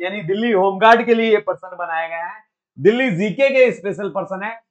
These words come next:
जो आपको दिल्ली पुलिस में भी काम में आएंगे, एसएससी में भी काम में आएंगे, रेलवे में भी काम में आएंगे, सभी वर्गों में काम आएंगे, मगर स्पेशल होमगार्ड के लिए ये क्लास मैंने बनाई है। रट्टा मार लेना इन पर्सनों को। मैं क्या कह रहा हूं?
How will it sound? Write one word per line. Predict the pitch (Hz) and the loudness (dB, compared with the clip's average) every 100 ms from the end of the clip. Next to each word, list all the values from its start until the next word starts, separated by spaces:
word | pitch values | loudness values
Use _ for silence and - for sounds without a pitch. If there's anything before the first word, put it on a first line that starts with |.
| _ 131 | _ -2
जो | 147 | 4
आपको | 202 - 202 | 6 6 4
दिल्ली | 185 202 240 | 4 4 0
पुलिस | 226 196 | -2 -4
में | 208 220 | -2 -2
भी | |
काम | 220 202 | 2 2
में | 202 202 | 2 0
आएंगे, | 202 208 | 2 6
एसएससी | 185 185 220 - 226 | 6 6 2 -6 -4
में | 226 | -4
भी | 214 | 0
काम | 202 196 | 0 0
में | 202 | -2
आएंगे, | 196 196 202 | -8 -2 0
रेलवे | 170 175 185 208 | 2 2 4 6
में | 226 | 6
भी | 226 | 4
काम | 220 190 190 | 2 -2 -2
में | 196 | -10
आएंगे, | 196 214 233 | -6 -2 -2
सभी | - 202 262 | 0 0 0
वर्गों | 220 208 208 | -2 -2 -2
में | 208 | -2
काम | 185 185 | -4 -6
आएंगे, | 185 214 277 - _ _ | -10 -4 -4 -4 _ _
मगर | 170 214 214 | 0 2 2
स्पेशल | 156 165 202 | 0 -4 2
होमगार्ड | 165 156 160 214 269 262 | 4 4 6 8 8 8
के | 247 | 2
लिए | 190 180 | 2 2
ये | 165 | 2
क्लास | 160 147 151 156 | 0 -2 -2 -8
मैंने | 220 | -14
बनाई | 240 165 147 | -12 -10 -6
है। | 160 160 _ _ | -6 -8 _ _
रट्टा | 135 190 220 - 277 269 | 6 6 6 8 8 8
मार | 262 247 | 4 2
लेना | 240 233 | -2 -2
इन | 285 277 | 0 0
पर्सनों | 196 - 170 135 | -2 -4 -6 -8
को। | 117 - _ _ _ | -10 -14 _ _ _
मैं | 156 208 | -2 0
क्या | 220 220 | 2 2
कह | 226 | 2
रहा | 233 | 0
हूं? | 277 | -2